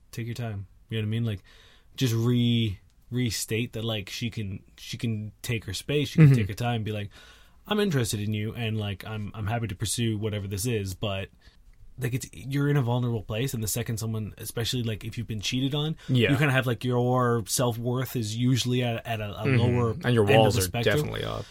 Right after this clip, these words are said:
Speaker 1: Um, so, like, to find someone who is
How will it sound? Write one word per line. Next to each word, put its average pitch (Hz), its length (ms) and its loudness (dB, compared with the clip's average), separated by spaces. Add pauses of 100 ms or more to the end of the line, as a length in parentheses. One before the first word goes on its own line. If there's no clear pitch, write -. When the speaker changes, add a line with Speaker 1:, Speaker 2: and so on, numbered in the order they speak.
(180)
Speaker 1:
Um, 113 560 2
so, - 180 0
like, 120 380 -2
to - 100 -2
find 123 300 0
someone 120 240 0
who 113 520 0
is 104 640 -4